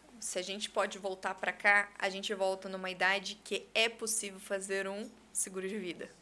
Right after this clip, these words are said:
Então, a grande maioria das vezes, pessoal, a gente acaba, é, achando que, "Não, mais pra frente eu penso nisso." Pô, eu tenho lá trinta, aí depois você tem lá quarenta, aí depois você tem lá cinquenta, aí na hora que você tem cinquenta, você fala, "Ah,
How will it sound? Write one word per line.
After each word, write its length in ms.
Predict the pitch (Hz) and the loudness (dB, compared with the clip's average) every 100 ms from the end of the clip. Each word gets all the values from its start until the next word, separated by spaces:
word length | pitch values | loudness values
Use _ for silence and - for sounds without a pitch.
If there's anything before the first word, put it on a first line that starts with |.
| _ _ _ _ _ - - - 226 - | _ _ _ _ _ -20 -18 -16 -14 -12
Então, 320 | 190 190 254 | -6 4 6
a 80 | 262 | 8
grande 400 | 214 220 254 247 | 6 4 2 0
maioria 300 | 247 240 226 | 2 4 4
das 220 | 214 202 | 4 0
vezes, 340 | 185 214 220 214 | 2 2 4 0
pessoal, 360 | 202 196 202 | -2 0 2
a 40 | 185 | 2
gente 300 | 196 208 226 | 0 -2 -2
acaba, 600 | 214 214 208 214 202 - | 6 6 8 6 6 2
é, 640 | 202 196 190 185 180 170 - - | 0 2 4 4 0 -2 -6 -4
achando 480 | 196 190 226 220 220 | -2 0 0 0 -2
que, 300 | 220 214 202 | -2 0 0
"Não, 640 | 214 269 294 240 202 165 - - - | 2 4 4 4 2 -2 -10 -12 -8
mais 140 | - 269 | 0 2
pra 140 | 285 | 4
frente 260 | 277 277 285 | 4 4 2
eu 40 | |
penso 260 | 285 285 285 | 2 0 0
nisso." 840 | 233 220 277 302 262 240 - 190 208 - - - - | 0 2 4 4 4 2 0 -2 -4 -14 -20 -10 2
Pô, 180 | 247 | 4
eu 60 | 208 | 4
tenho 180 | 214 208 | 0 2
lá 140 | 202 | 2
trinta, 480 | 208 226 190 - - | 2 -2 -6 -6 -2
aí 160 | - 185 | 2 2
depois 300 | 190 202 196 | 2 -2 -2
você 100 | 208 | -4
tem 220 | 202 196 | -2 -2
lá 120 | 202 208 | -2 -2
quarenta, 560 | 220 208 180 165 - - | 2 2 2 -4 -4 2
aí 120 | 190 | 2
depois 200 | 202 220 | 2 0
você 120 | 220 | -2
tem 100 | 220 | 0
lá 140 | 208 | 0
cinquenta, 520 | 214 220 214 226 214 214 | 0 -2 0 2 2 4
aí 100 | 220 | 6
na 60 | 240 | 6
hora 100 | 262 | 4
que 60 | |
você 80 | 277 | 0
tem 120 | 262 | -2
cinquenta, 300 | 254 240 254 | -4 0 0
você 80 | 254 | 6
fala, 160 | 247 247 | 6 6
"Ah, 300 | 330 311 | 0 -2